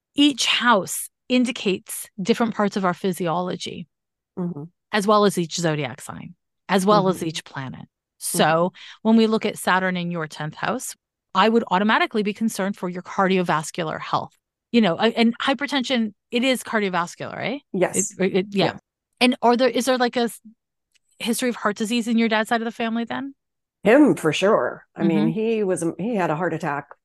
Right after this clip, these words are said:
Speaker 2: one of, I think, two or three. He's first one in, like, his fifties.
Speaker 1: Yeah, there, there it is. There it is.
Speaker 2: Mm-hmm.
Speaker 1: It shows up in your chart because you
Speaker 2: Mm-hmm.
Speaker 1: have stellium of the tenth, and that'll do it. You know, Saturn is, is in the stellium of the tenth, not just any
Speaker 2: Mm-hmm.
Speaker 1: stellium. So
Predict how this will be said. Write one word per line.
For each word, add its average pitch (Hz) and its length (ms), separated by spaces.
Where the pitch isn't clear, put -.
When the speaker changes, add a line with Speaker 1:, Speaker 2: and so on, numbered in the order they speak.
Speaker 2:
one 175 280
of, 165 140
I 151 100
think, 156 280
two 185 160
or 151 100
three. 170 320
He's 160 260
first 214 220
one 180 160
in, 156 120
like, 147 180
his - 140
fifties. - 520
Speaker 1:
Yeah, 311 160
there, 247 360
there 262 200
it 262 60
is. 233 260
There 220 140
it 220 60
is. 214 140
Speaker 2:
Mm-hmm. 226 160
Speaker 1:
It 220 80
shows 226 260
up 240 100
in 247 60
your 226 140
chart - 320
because 220 260
you 220 80
Speaker 2:
Mm-hmm. 190 220
Speaker 1:
have 190 140
stellium 202 60
of 214 80
the 330 80
tenth, 247 220
and 208 140
that'll 208 200
do 285 220
it. 202 160
You 233 120
know, 226 60
Saturn 247 540
is, 208 220
is 208 280
in 226 200
the 190 100
stellium 160 420
of 147 60
the 151 60
tenth, 147 200
not 180 140
just 180 180
any 165 200
Speaker 2:
Mm-hmm. 156 180
Speaker 1:
stellium. 98 180
So 311 240